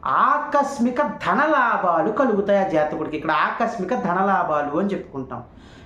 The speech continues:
ఏ సమయంలో కలుగుతాయి ఆకస్మిక ధన లాభాలంటే జీవితకాలము ఉండవండి ఇది.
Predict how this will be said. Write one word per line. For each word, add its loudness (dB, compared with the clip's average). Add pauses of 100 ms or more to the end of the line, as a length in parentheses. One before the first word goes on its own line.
ఏ 2
సమయంలో 2
కలుగుతాయి 0
ఆకస్మిక -2
ధన 0
లాభాలంటే 0
జీవితకాలము 0
ఉండవండి 0
ఇది. -8